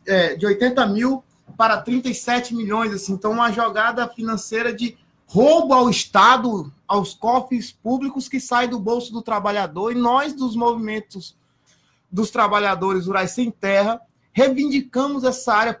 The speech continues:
por direito, por lei, a essas famílias, né? Então, nós também estamos na feira com a perspectiva de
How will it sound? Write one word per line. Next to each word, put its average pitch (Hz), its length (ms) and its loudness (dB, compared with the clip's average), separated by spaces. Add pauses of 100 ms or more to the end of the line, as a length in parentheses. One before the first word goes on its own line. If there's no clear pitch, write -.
por 302 280 2
direito, 208 560 0 (120)
por 269 240 0
lei, 208 400 -4 (300)
a 240 180 4
essas 214 320 -6
famílias, 139 560 -4
né? 196 120 -2
Então, 208 200 -4
nós 208 200 -4
também 220 260 -6
estamos 247 280 -2
na 208 160 0
feira 208 480 -2 (460)
com 247 140 4
a 285 160 4
perspectiva 254 800 -2
de 180 320 -4